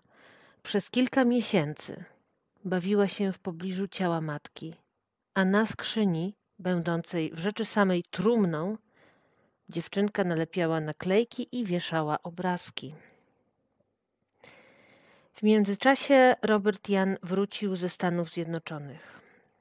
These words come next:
Został aresztowany natychmiast po przekroczeniu granicy na lotnisku Schiphol.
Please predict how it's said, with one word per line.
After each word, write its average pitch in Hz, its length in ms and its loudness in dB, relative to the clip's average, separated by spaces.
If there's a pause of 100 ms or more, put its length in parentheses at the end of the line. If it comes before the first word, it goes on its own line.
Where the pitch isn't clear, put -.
(540)
Został 220 400 2
aresztowany 190 580 0
natychmiast 185 1000 -4 (540)
po 240 120 2
przekroczeniu 196 720 0
granicy 175 500 -2
na 170 80 -2
lotnisku 165 520 -6
Schiphol. 139 580 -10